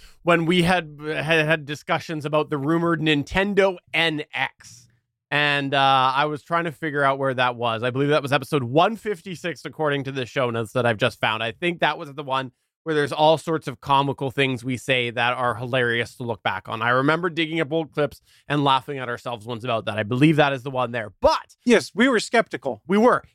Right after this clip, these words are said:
Speaker 1: In that show document, I found something interesting. Uh, you know, S P had asked for the, um, the, the patent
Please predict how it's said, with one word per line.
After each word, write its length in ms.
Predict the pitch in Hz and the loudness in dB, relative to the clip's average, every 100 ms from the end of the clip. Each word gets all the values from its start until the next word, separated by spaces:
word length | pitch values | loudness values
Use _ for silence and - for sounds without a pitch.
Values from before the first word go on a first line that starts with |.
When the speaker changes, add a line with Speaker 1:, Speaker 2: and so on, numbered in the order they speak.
| _ - | _ -4
Speaker 1:
In 480 | 233 320 302 226 | -2 -2 -4 -4
that 320 | 175 202 226 - _ | 0 0 0 -6 _
show 500 | - - 208 240 262 | -16 0 4 4 2
document, 640 | 175 160 147 151 139 135 - | 2 4 2 -2 -4 -4 -6
I 640 | - 190 214 220 214 220 202 - _ | 0 4 6 6 6 4 0 -8 _
found 480 | 185 190 190 196 185 | 2 4 4 2 -2
something 600 | - 175 175 160 175 165 | 2 2 2 -4 -4 -4
interesting. 800 | - 170 170 156 143 - 151 135 135 | -2 0 2 2 0 0 -4 -2 -2
Uh, 640 | 135 143 143 139 139 139 147 | 0 2 4 4 2 -2 -6
you 180 | 160 | 0
know, 120 | 156 147 | 2 4
S 220 | 151 147 | 2 0
P 100 | 170 | 0
had 140 | 165 | 0
asked 400 | 147 135 143 - - | 2 2 0 -4 -4
for 220 | 156 143 | -2 -2
the, 260 | 127 139 | -2 0
um, 440 | 135 123 123 120 110 _ _ _ - | 4 4 2 -2 -8 _ _ _ -4
the, 500 | 147 139 127 120 120 | 2 4 4 2 0
the 460 | 120 120 113 107 104 - | -4 -2 0 -2 -4 -2
patent 580 | 196 165 - 156 156 | 0 0 -2 -6 -6